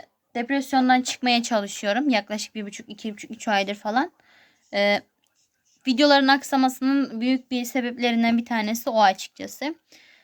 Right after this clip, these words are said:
E, ama şöyle düşünüyorum. Sonuçta ben burayı severek kullanıyorum. Bu YouTube sosyal medya, m, sosyal medya olarak YouTube'u çok severek kullanıyorum. Ve kullanmaya da devam edeceğim.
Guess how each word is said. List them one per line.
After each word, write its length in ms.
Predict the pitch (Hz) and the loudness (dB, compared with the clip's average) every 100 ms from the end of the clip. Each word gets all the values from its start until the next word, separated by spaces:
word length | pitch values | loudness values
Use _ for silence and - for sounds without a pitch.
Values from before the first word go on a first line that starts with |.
| _ _ - | _ _ -4
E, 180 | 208 214 | 0 4
ama 240 | 285 330 | 4 4
şöyle 340 | 330 349 320 | 2 0 2
düşünüyorum. 580 | 240 233 220 214 214 330 - _ _ _ | 0 -6 -6 -4 -2 -4 -8 _ _ _
Sonuçta 480 | - 302 311 - 294 | -2 2 2 2 4
ben 340 | 294 302 262 | 4 4 -2
burayı 240 | 269 277 285 | 0 0 0
severek 640 | 285 262 247 226 - - _ | -2 -2 -2 -2 -8 -20 _
kullanıyorum. 540 | - 220 202 202 202 196 | -8 -4 -2 -4 -4 -6
Bu 140 | 196 - | -8 -8
YouTube 320 | 220 220 - | -12 -12 -12
sosyal 400 | 214 208 208 196 | -10 -8 -8 -6
medya, 480 | 196 190 196 190 - _ _ _ | -6 -6 -4 -4 -6 _ _ _
m, 280 | 240 196 196 | -10 -10 -10
sosyal 380 | - 233 220 220 | -8 -8 -2 -2
medya 160 | 208 202 | 0 -2
olarak 200 | 196 - | -2 -8
YouTube'u 400 | 208 214 294 320 _ - _ | -12 -4 -4 -4 _ -20 _
çok 180 | - 254 | -6 -4
severek 360 | - 247 233 233 | 2 2 2 -2
kullanıyorum. 600 | 220 196 196 196 285 339 _ _ _ _ | -8 -8 -6 -6 -8 -10 _ _ _ _
Ve 380 | 240 302 320 285 | 0 2 2 -2
kullanmaya 480 | - 294 277 233 226 | -4 4 4 4 0
da 200 | 311 277 | 0 2
devam 380 | 240 220 202 185 | 4 4 4 0
edeceğim. 460 | 180 180 214 294 | -8 -8 -6 -6